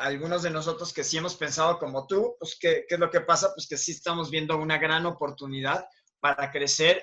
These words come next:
en estas épocas de crisis, ¿no? Como dicen, crisis es oportunidad. Y para, para muchos de nosotros estamos viendo que es una gran oportunidad.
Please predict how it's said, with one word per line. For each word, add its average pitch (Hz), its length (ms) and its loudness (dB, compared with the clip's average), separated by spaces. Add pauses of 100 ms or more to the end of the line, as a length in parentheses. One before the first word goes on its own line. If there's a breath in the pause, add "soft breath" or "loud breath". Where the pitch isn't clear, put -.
(120)
en 143 180 -6
estas 156 460 -2
épocas 139 520 -6
de 131 160 -8
crisis, 143 460 -4
¿no? 190 220 -2
Como 139 240 -2
dicen, 165 260 0
crisis 165 380 -2
es 180 140 -2
oportunidad. 147 760 0 (460 loud breath)
Y 135 100 -4
para, 135 440 2 (120)
para 135 200 -2
muchos 160 280 -4
de 185 100 0
nosotros 190 420 -2
estamos 160 380 0
viendo 175 320 0
que 160 120 6
es 160 140 4
una 160 140 0
gran 156 240 2
oportunidad. 143 680 0